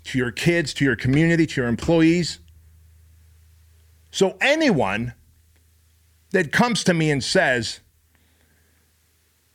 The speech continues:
that a cocktail or two on a monthly basis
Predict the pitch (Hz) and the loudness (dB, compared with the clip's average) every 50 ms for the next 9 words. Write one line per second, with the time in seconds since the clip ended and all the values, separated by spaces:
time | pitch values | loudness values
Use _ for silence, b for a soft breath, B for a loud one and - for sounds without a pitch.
0 | _ _ - - 127 156 147 - - 185 190 202 190 - - 190 180 170 170 170 | _ _ -2 -2 0 0 0 0 0 0 0 0 0 0 0 0 2 2 0 0
1 | 151 - - - 147 120 110 117 135 139 - _ _ _ _ _ _ _ _ _ | 0 -2 0 0 2 2 2 0 -2 -4 -8 _ _ _ _ _ _ _ _ _
2 | _ - 139 139 139 127 127 131 147 160 151 156 - 165 156 104 98 110 107 98 | _ -4 -4 -2 0 0 2 2 0 0 -2 -2 -2 -2 -2 0 -2 -2 -2 -2
3 | - - 135 135 135 - - - | -4 -2 -4 -4 -4 -6 -10 -14